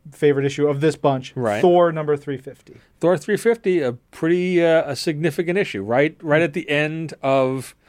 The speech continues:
Speaker 2: Walter Simonson's first big Thor story, the Surtur Saga,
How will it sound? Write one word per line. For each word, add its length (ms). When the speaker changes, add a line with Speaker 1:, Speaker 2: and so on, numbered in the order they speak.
Speaker 2:
Walter 540
Simonson's 720
first 680
big 400
Thor 260
story, 300
the 180
Surtur 320
Saga, 520